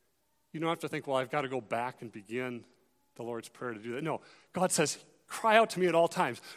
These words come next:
Prayer is living in constant dependence on God in every moment of our life,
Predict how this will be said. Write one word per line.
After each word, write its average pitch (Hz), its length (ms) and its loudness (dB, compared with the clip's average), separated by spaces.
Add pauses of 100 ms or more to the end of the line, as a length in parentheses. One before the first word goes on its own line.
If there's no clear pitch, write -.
Prayer 220 300 4
is 151 140 2
living 185 300 2
in 156 120 0
constant 214 640 -2
dependence 185 440 -4
on 165 140 0
God 165 300 0
in 151 180 -4 (100)
every 226 260 0
moment 170 360 0
of 143 80 -10
our 139 120 0
life, 127 460 -4